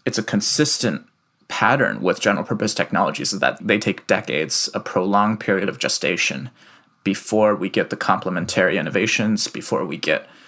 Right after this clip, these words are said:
adjustments in human capital to adapt to the structural changes that they bring.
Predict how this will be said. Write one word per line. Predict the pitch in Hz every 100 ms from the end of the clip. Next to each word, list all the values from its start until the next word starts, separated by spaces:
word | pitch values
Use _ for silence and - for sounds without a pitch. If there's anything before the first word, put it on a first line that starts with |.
| - _
adjustments | - 107 180 - - 98
in | 92
human | - 78
capital | 67 110 113 104 104
to | - 80
adapt | - 92 92 -
to | -
the | 90
structural | - 90 - 82
changes | - 95 95
that | - -
they | 62
bring. | - 82 65 58